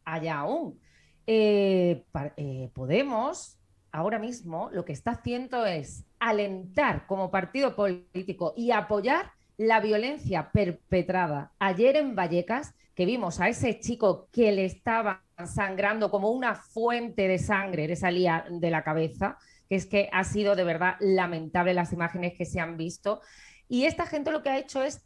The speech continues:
apoyarlos. Una vez todos hemos visto por redes sociales esas,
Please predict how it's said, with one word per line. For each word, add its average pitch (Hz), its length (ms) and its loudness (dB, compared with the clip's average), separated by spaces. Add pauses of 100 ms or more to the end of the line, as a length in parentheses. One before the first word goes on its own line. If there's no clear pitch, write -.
(140)
apoyarlos. 247 1160 4
Una 226 240 2
vez 262 340 0
todos 262 380 4 (240)
hemos 185 300 -6
visto 190 300 -4
por 160 120 -4
redes 190 200 0
sociales 170 640 -2 (320)
esas, 240 500 0